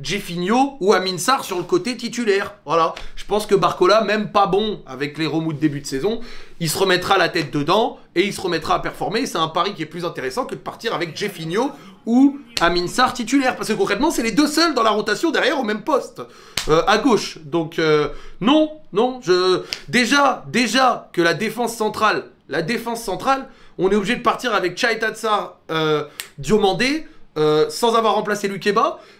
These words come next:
ou alors Chai Tatsar Lovren. Mais Chai Tatsar Lovren, euh, que c'est, c'est très lent, ça va être compliqué, on, on s'est vraiment affaibli en défense centrale. À moins d'un miracle avec, euh,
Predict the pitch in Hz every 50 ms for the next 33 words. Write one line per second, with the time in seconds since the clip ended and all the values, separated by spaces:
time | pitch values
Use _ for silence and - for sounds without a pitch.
0 | _ _ _ _ _ - 262 285 240 220 277 - - - 254 233 214 196 214 208
1 | - - 269 240 240 254 254 220 233 247 233 220 208 139 - - - - - _
2 | - 135 147 156 170 175 170 - 208 196 190 196 196 185 - - 196 180 180 175
3 | 185 254 320 320 311 240 185 180 180 170 170 165 165 170 175 175 175 170 170 -
4 | 190 180 165 - - 185 170 160 - 175 160 - - 196 180 196 196 208 233 320
5 | 320 320 320 294 294 277 - - 156 151 170 160 165 - - - - 190 190 -
6 | 175 180 147 269 311 330 311 262 214 - - 156 175 - - 175 143 160 185 196
7 | 254 277 269 277 - 294 262 247 262 262 247 196 156 143 151 143 - 151 151 -
8 | 160 151 - - 156 135 131 - - - - - - - - - - 233 247 254
9 | 262 277 277 285 294 294 302 311 320 311 311 - - - - 147 139 185 190 190
10 | 196 202 208 202 190 240 269 285 277 - 190 165 - - 165 170 165 175 220 226
11 | 226 - 185 175